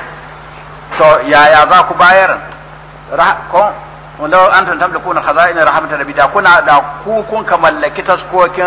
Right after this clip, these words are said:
rahama ubangiji na, na arziki da ruwan sama da sauran ni'ima duka. Idan la amsakatum ajra, a, khashyatan ni'ma, da kun rike. Ba ku ba mutane. Ai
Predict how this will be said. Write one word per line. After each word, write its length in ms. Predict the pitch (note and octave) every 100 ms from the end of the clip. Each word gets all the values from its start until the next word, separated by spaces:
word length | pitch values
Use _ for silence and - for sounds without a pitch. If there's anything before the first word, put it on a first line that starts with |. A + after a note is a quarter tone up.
| F3
rahama 320 | F3 F3+ D#3 D3
ubangiji 580 | C#3+ E3+ E3+ F3+ D3+ C#3+
na, 160 | D#3+
na 100 | E3 -
arziki 440 | E3+ D3+ D3 E3
da 120 | D3
ruwan 280 | C#3+ E3+ E3
sama 200 | E3+ D#3
da 80 | C#3+
sauran 380 | C3+ D#3+ D#3+ D#3+
ni'ima 380 | D#3+ E3+ D3+ B2+
duka. 340 | D3 C3+ G2 - - - - - - - - - - D#3
Idan 280 | D#3 D3+
la 120 | D3+ D3+
amsakatum 400 | D3 - D3 D3
ajra, 300 | C3 B2+ B2
a, 440 | C#3 D3 C#3 C3 D#3 -
khashyatan 380 | E3+ D#3+ D#3 C#3
ni'ma, 180 | C3
da 220 | B2+ B2+ B2+
kun 160 | F3 E3+
rike. 280 | F3+ A#2+ G2 - - - - - - - - - - - - - C#3
Ba 160 | - E3
ku 60 | E3
ba 200 | D#3+ C#3+
mutane. 480 | - B2 G2+ - - - - - - - - - - -
Ai 800 | C#3+ D#3 D3 E3 F#3 F#3 F#3